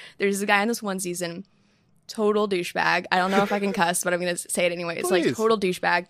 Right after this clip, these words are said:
Speaker 1: Um, real, like, gaslighter, real, like, smarmy dude that we both hated, but we
Speaker 2: Oh,
Speaker 1: both,
Speaker 2: no.
Speaker 1: like,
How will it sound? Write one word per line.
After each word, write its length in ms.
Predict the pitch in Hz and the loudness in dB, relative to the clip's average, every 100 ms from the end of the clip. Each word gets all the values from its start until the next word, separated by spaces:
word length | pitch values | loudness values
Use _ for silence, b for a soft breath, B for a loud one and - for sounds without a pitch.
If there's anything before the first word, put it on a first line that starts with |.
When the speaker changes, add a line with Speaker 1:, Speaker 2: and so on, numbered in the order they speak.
| B B 285 - | B B -8 0
Speaker 1:
Um, 340 | 196 180 175 170 | 4 2 0 -6
real, 300 | 190 254 254 | 4 8 8
like, 280 | 240 190 - | 8 4 0
gaslighter, 640 | 185 180 202 208 190 185 | 0 0 0 -2 0 -2
real, 220 | 175 202 202 | -2 -2 0
like, 200 | 196 185 | -2 -4
smarmy 680 | - 196 185 175 180 175 | -8 -4 -2 0 -2 -6
dude 220 | 175 165 160 | -4 -4 -4
that 100 | - | -4
we 100 | 175 | -2
both 240 | 175 170 | -2 -2
hated, 380 | 165 170 190 185 | -4 -4 -4 0
but 120 | 190 | 0
we 120 | 196 | 0
Speaker 2:
Oh, 40 | 196 | 0
Speaker 1:
both, 180 | 220 240 | 0 0
Speaker 2:
no. 60 | |
Speaker 1:
like, 180 | 240 | -2